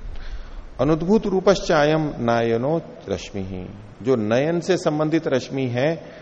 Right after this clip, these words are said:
ये अनुद्भूत रूप वाली है। कैसे रूप वाली है? अनुद्भूत रूप वाली है। पूर्व पक्षी ने ये कहा था ना कि ये दिखाई नहीं दे रही है, प्रत्यक्षता अनुपलब्धि है, तो उसका कारण बता रहे हैं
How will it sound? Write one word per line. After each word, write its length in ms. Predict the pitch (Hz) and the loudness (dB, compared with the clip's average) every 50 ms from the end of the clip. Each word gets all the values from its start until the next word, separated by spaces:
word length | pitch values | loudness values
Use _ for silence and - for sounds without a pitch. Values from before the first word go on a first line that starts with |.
| - - - - | -20 -14 -4 -2
ये 200 | 135 160 165 - - - | 0 0 0 -2 -4 -2
अनुद्भूत 480 | 139 165 185 180 196 180 208 220 214 208 | 0 0 0 0 0 0 0 0 2 2
रूप 200 | 185 185 165 160 | 2 2 2 2
वाली 220 | 151 117 101 95 | 0 -2 -2 -4
है। 140 | 90 90 92 - - - - - - - - - - - - - - - - - - - - - - - - - - - | -6 -8 -10 -12 -14 -18 -18 -18 -18 -18 -18 -18 -18 -18 -18 -16 -16 -16 -16 -16 -16 -16 -16 -16 -18 -20 -18 -16 -6 -4
कैसे 260 | 127 123 - 160 151 | -4 -2 -2 -2 -2
रूप 200 | 139 143 135 143 | -2 -2 -2 -4
वाली 180 | 147 143 143 147 | -4 -4 -2 -2
है? 160 | 170 190 196 - - - - - - - - - - - - - - - - - - | -2 -4 -4 -8 -14 -16 -18 -18 -18 -20 -20 -20 -20 -20 -20 -20 -20 -20 -14 -8 -4
अनुद्भूत 440 | 165 180 180 156 151 151 151 - - | -2 -2 -2 0 0 0 0 0 -2
रूप 160 | 143 117 107 - | -4 -6 -6 -6
वाली 180 | - 110 107 - | -8 -8 -6 -8
है। 80 | 98 - - - - - - - | -10 -10 -12 -14 -14 -14 -2 2
पूर्व 160 | 156 170 180 | 4 4 4
पक्षी 260 | 175 180 - - 190 | 4 2 2 0 0
ने 140 | 175 175 175 | 2 2 0
ये 100 | 175 170 | 0 -2
कहा 180 | - - 170 170 | 0 0 -2 0
था 120 | 185 190 | 0 0
ना 120 | 185 185 | -2 -2
कि 100 | 175 185 | 0 2
ये 60 | 185 175 | 2 2
दिखाई 340 | - 156 139 165 175 175 | 2 2 2 4 4 4
नहीं 160 | 175 175 170 160 | 4 4 2 4
दे 140 | 147 135 | 2 2
रही 100 | 123 120 | 2 2
है, 40 | 110 | -2
प्रत्यक्षता 580 | 104 - - 131 - - 160 156 - 156 - 123 | -2 0 -2 -2 0 0 -2 -2 -2 -4 -2 -2
अनुपलब्धि 600 | 160 151 147 147 - 151 143 139 143 - 127 120 | 0 0 0 0 2 0 0 0 0 -2 -2 -2
है, 60 | 107 90 - - - - - - - | -2 -4 -6 -10 -14 -14 -12 -6 -4
तो 60 | 127 | -4
उसका 220 | 117 - - 151 | -4 -4 -4 -6
कारण 340 | - - 131 127 127 135 127 | -2 0 0 0 2 0 0
बता 260 | 123 117 - 110 107 | -2 -2 -4 -4 -4
रहे 200 | 107 110 113 139 | -2 -2 0 0
हैं 120 | 160 170 | -2 -2